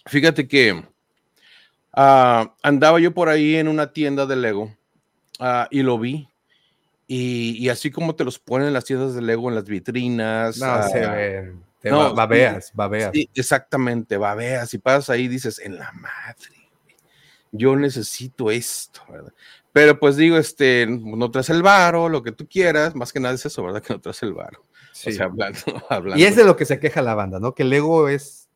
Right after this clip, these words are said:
Speaker 2: di-, está por encima del, del, del, del, del, en el top of the mind de todos. Creo que es una
Speaker 1: Correcto.
Speaker 2: marca que, que es ejemplar, pero definitivamente uno de los puntos en contra es el precio de, de los sets,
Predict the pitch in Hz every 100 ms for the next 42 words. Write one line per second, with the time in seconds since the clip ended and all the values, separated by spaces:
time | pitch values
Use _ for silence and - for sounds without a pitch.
0 | _ 110 127 117 - 110 110 113 120 147
1 | 139 160 139 117 - 139 147 120 110 107
2 | 101 - 101 107 104 _ 104 101 95 95
3 | 117 110 98 147 143 139 120 113 131 120
4 | 120 117 196 - 127 - 120 123 117 107
5 | 110 117 110 110 95 - 98 - _ _
6 | _ _ - 110 - 123 107 95 110 -
7 | 113 107 - 110 117 131 127 123 120 123
8 | 120 110 101 101 _ _ _ _ 127 127
9 | 135 - 104 101 120 120 117 113 - 107
10 | - 113 107 110 95 90 _ _ _ _
11 | 107 98 101 - 117 - -